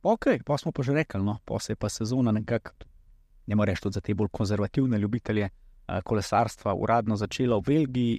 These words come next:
in fuck, a ne, en najbolj norih razpletov, kar bi si ga lahko, eh, sploh slovenski ljubitelji kolesarstva, eh, predstavljali.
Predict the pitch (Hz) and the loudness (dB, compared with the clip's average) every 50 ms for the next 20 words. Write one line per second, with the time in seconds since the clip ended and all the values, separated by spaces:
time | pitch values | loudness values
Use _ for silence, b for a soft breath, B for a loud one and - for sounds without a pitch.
0 | - 123 120 120 117 104 101 - - - - - - - - - - - - - | -2 0 0 0 0 0 -2 -6 -10 -20 -20 -20 -20 -20 -20 -20 -20 -20 -20 -20
1 | - - - 135 135 101 - - - 101 95 92 98 - - - - _ - 110 | -20 -4 0 0 0 0 -2 -6 -6 -6 -4 -6 -6 -8 -12 -20 -16 _ -4 -2
2 | 120 117 123 139 135 131 117 117 117 120 123 123 117 - - 110 101 - - 123 | 0 2 2 2 2 2 2 2 0 2 0 0 -2 -2 -4 -6 -8 -4 -2 -2
3 | 113 104 - - 98 - - 110 104 95 98 - - - 98 92 92 95 101 101 | -2 -2 -2 -6 -6 -4 -4 -4 -2 -4 -6 -6 -6 -4 -4 -2 -2 0 0 -2
4 | 95 - - - 92 95 92 95 95 - - 131 120 - - 131 139 143 131 - | -2 -4 -6 -8 -6 -4 -4 -4 -4 -2 -2 -2 0 0 0 2 2 2 2 0
5 | - 110 110 101 - 120 - 110 104 104 104 104 - _ - - _ - - _ | -2 -4 -4 -2 -4 -4 -4 -4 -2 -2 -2 -2 -4 _ -18 -20 _ -20 -20 _
6 | - - 104 - - - 107 104 - - - - 95 95 92 90 - 52 53 - | -2 -2 0 0 0 -2 -2 -2 -4 -6 -6 -4 -2 -2 -2 -2 -2 -4 -6 -8
7 | - - - - - - 50 - - 50 - _ _ - _ _ - - - - | -8 -8 -8 -10 -10 -12 -12 -14 -14 -16 -18 _ _ -20 _ _ -20 -20 -12 -8
8 | - 95 85 73 - | -6 -6 -6 -8 -10